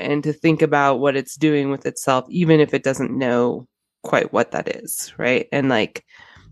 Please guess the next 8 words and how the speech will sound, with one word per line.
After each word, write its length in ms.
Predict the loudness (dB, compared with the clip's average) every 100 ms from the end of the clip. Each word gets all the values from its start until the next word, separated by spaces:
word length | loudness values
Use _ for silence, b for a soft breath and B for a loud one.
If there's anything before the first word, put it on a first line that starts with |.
| b _
the, 360 | -6 0 0 0
just 360 | 2 2 4 4
the, 420 | 4 4 0 -6
just 260 | -4 -2 0
the 120 | 0
fact 320 | 2 0 0
of 160 | -4 0
giving, 580 | 2 2 2 0 -4